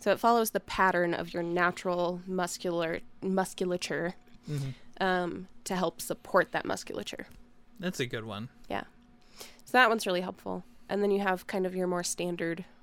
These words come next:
Speaker 1: mobility aids, such as the cane.
Speaker 2: Yeah.
Speaker 1: Um, or a crutch. I know people who use just a crutch.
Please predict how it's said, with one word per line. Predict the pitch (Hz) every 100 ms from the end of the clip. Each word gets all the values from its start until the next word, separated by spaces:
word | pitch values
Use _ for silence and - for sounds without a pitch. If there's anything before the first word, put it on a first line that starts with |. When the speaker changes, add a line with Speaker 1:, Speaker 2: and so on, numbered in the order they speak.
| -
Speaker 1:
mobility | 196 175 175 170 165
aids, | - 175 185 - - - - - - - -
such | - 185 175
as | 170 165 175 - - - - -
the | -
cane. | 180 170 180 196 202 -
Speaker 2:
Yeah. | 143 120 120 - -
Speaker 1:
Um, | - 180 180 -
or | 180
a |
crutch. | 170 - 185 -
I | 196
know | 180
people | 170 185 180
who | 175
use | 170 170 170 -
just | 180 - -
a | 170
crutch. | - 175 - -